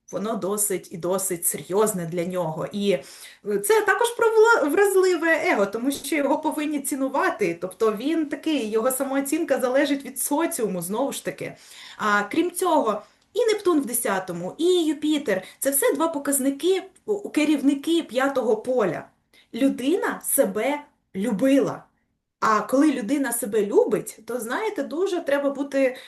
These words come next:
обережною з нею. Крім цього, твердий характер — це ще й місяць у знаці Козиріг.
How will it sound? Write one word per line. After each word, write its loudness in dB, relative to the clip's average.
обережною 0
з -12
нею. -14
Крім 4
цього, 4
твердий -2
характер — -2
це -2
ще -6
й -6
місяць -4
у -2
знаці -8
Козиріг. -4